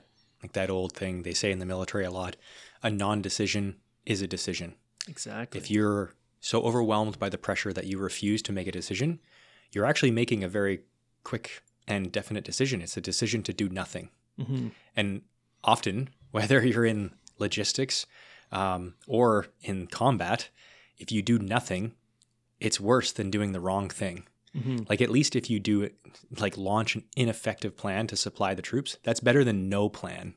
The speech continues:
Speaker 1: to supply the <laughs> troops, right?
Speaker 2: Yeah. Yeah. No, it, it requires an ability to, uh, quickly process information, manage risk, understand risk,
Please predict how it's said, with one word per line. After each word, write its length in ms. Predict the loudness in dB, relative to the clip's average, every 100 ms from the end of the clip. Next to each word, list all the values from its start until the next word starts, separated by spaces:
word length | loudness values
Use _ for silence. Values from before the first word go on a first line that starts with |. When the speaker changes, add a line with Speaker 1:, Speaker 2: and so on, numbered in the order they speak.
| -4
Speaker 1:
to 80 | -2
supply 360 | -2 0 0
the 100 | 0
<laughs> 100 | -2
troops, 360 | 0 -2 0 0
right? 340 | 6 4 4 -4 -12 -8
Speaker 2:
Yeah. 100 | -6 -8 -12 _ _ _ -12
Yeah. 220 | -10 -10 -14 _ -20 -20 -20 0
No, 240 | 4 6 6
it, 320 | 4 4 0 _ 0
it 120 | 2
requires 600 | 2 4 6 6 4 4
an 160 | 2 2
ability 560 | 6 8 10 8 6
to, 540 | 4 4 6 6 4 0 -6 -20 -20 _ _ -18
uh, 120 | -16 -10
quickly 360 | 4 4 6 4
process 560 | 6 4 6 4 2
information, 960 | 0 -2 -2 -2 -2 -2 0 0 0 -4 -8 -20 _ 2
manage 400 | 4 6 4 2
risk, 480 | 2 2 0 -6 -6
understand 720 | -4 0 0 2 4 2 0
risk, 420 | 0 0 0 -6